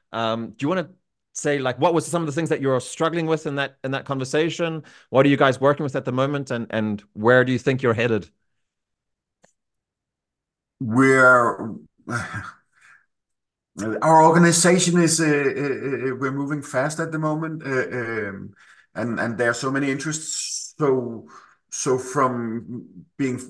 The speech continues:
Speaker 2: very focused, for instance, about fathers' rights, uh, uh, uh, after divorce, now we have boys in schools, we have, uh, new, new, uh, laws about, uh, uh, uh, new rape laws that, that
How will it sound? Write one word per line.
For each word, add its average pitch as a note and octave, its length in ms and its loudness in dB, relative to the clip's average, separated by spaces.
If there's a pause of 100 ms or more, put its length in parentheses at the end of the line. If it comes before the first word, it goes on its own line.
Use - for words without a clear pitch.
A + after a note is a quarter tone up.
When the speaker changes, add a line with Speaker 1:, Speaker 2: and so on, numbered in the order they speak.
Speaker 2:
very C#3 180 0
focused, C#3+ 400 -4
for C3 140 -8
instance, A#2+ 320 -8
about G2+ 340 -2
fathers' A2+ 400 -4
rights, B2 380 0
uh, A#2 40 -6
uh, A#2+ 40 -4
uh, G#2 600 -4
after G2 300 -4
divorce, G#2 540 -6 (460)
now G#2+ 260 0
we A2+ 140 -2
have G#2+ 220 -4 (240)
boys C3+ 460 0
in C3 100 -6
schools, C3 560 -6
we A#2+ 120 -6
have, A2+ 260 -6
uh, G2 440 -4 (140)
new, A2+ 380 -4 (100)
new, A#2 760 -4
uh, G2+ 160 -2
laws G2 420 -6
about, G2+ 500 -6 (520)
uh, F#2 40 -8
uh, G#2 40 -4
uh, E2+ 1000 -4
new G2+ 260 -4
rape G2+ 300 -2
laws A2 360 -6
that, F2+ 300 -2
that - 340 -8